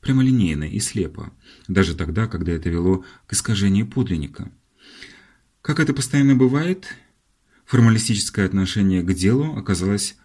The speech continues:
пагубным и здесь. Формалисты, как всегда, не учли тех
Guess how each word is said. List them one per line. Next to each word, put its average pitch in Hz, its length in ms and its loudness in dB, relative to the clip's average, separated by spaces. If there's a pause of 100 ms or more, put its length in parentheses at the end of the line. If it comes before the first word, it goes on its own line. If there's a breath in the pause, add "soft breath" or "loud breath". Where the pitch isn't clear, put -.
(160)
пагубным 131 680 -2 (180)
и 107 80 -4
здесь. 76 500 -8 (1040 loud breath)
Формалисты, 156 680 2
как 95 180 -6
всегда, 117 640 -2
не 110 160 4
учли 120 260 0
тех 127 440 0